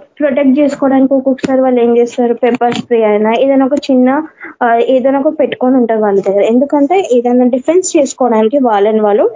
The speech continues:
డిఫెన్స్ చేసుకోవడానికి. ఒకవేళ డిఫెన్స్ చేసినప్పుడు ఎవరైనా తన దగ్గర వచ్చి, ఓకే,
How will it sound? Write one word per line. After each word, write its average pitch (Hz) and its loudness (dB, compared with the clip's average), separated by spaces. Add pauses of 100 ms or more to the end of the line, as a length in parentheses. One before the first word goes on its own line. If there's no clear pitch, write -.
(280)
డిఫెన్స్ 269 0
చేసుకోవడానికి. 220 -2
ఒకవేళ 285 0
డిఫెన్స్ 302 -2
చేసినప్పుడు 269 -2
ఎవరైనా 233 0 (520)
తన 247 0
దగ్గర 247 2
వచ్చి, 247 0 (460)
ఓకే, 311 -2